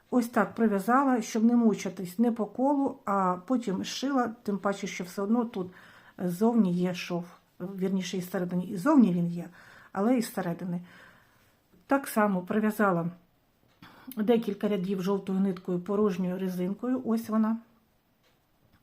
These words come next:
така порожня, і закрила голкою петлі так, щоб, е, було схоже на фабричний, е, фабричний манжетик такий. Як закривати петлі голкою, у мене є відео на каналі, також прошу,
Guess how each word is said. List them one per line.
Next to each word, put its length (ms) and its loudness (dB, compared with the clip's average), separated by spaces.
така 260 -6
порожня, 540 -10
і 240 0
закрила 680 0
голкою 480 2
петлі 340 -2
так, 220 -2
щоб, 300 -10
е, 140 -4
було 340 -2
схоже 420 -4
на 220 0
фабричний, 760 -6
е, 160 -6
фабричний 480 -2
манжетик 540 -6
такий. 360 -14
Як 160 2
закривати 580 -2
петлі 340 -4
голкою, 440 -2
у 40 0
мене 220 4
є 180 2
відео 300 -2
на 120 -4
каналі, 380 -4
також 400 -6
прошу, 400 -10